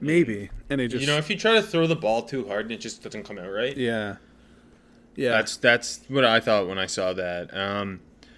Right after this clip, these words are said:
Speaker 2: but I'm with you in that th-, the combo of, like, his size, his movement
Speaker 1: Mm-hmm.
Speaker 2: skills,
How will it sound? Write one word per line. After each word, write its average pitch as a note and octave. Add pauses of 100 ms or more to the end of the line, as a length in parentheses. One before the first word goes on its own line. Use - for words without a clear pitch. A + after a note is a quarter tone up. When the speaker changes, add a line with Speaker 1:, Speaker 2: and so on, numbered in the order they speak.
(120)
Speaker 2:
but F3
I'm F#3+
with D#3+
you F#3
in E3
that C#3 (160)
th-, A#2+
the B2
combo D3+
of, A#2
like, A2
his B2+
size, G#2+
his F#2
movement G2+
Speaker 1:
Mm-hmm. B2
Speaker 2:
skills, G2